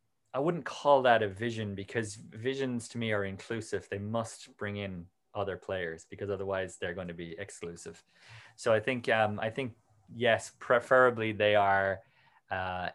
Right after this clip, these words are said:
inclusive. And I, I like the idea that they're network based. And, and I love the way, you know, you and Ed talk about networks as sort of being places where people can't tell other people <laughs> what to do. Um, so I think they need to be, a vision needs to be inclusive, and it needs to take in counter viewpoints,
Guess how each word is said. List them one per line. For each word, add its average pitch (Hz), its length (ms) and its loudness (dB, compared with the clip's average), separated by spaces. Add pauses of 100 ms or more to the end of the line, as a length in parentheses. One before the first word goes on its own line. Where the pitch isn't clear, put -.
inclusive. 120 720 -6
And 113 120 -4
I, 127 200 6
I 131 80 4
like 139 240 6
the 120 120 2
idea 110 380 2
that 104 220 0
they're 98 200 0
network 107 760 -4
based. 120 440 -2 (240)
And, 104 320 -6
and 104 140 -4
I 101 60 -2
love 110 340 2
the 104 80 -4
way, 101 440 -2
you 104 120 -12
know, 95 320 -6 (120)
you 107 160 -6
and 104 100 -4
Ed 98 180 -4
talk 101 280 0
about 98 280 -2
networks 101 440 -8
as 92 140 -10 (140)
sort 95 180 -6
of 92 80 -14
being 95 300 -8 (440)
places 117 360 2
where 107 100 2
people 110 300 -4
can't 98 380 -6
tell 98 220 2
other 92 180 -2
people 90 340 -12
<laughs> - 20 -14
what 95 180 -4
to - 120 -12
do. 151 400 0 (500)
Um, 104 480 4 (360)
so - 180 0
I 107 60 6
think 131 180 0
they 120 100 4
need 123 180 -2
to 123 60 -10
be, 113 180 0
a 110 100 4
vision 127 260 2
needs 120 200 -2
to 110 60 -12
be 110 140 -2
inclusive, 104 520 -4
and 101 100 -2
it 95 100 -8
needs 107 220 -10
to - 100 -18
take 104 240 -4
in 98 160 -6
counter 98 320 -8
viewpoints, 95 680 -12